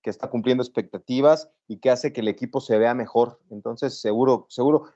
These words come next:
Yo lo, yo les platicaba a los compañeros del carrusel, a mí se me hace que es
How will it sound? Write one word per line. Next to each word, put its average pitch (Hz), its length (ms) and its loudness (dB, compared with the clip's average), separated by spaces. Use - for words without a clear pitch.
Yo 170 80 0
lo, 196 120 4
yo 165 180 0
les 208 100 -2
platicaba 143 760 2
a 110 40 -4
los 113 160 -6
compañeros 139 400 -4
del 131 100 -4
carrusel, 113 460 2
a 151 40 2
mí 151 120 -2
se 170 80 -4
me 160 100 0
hace 160 160 -4
que - 80 -2
es 151 140 -2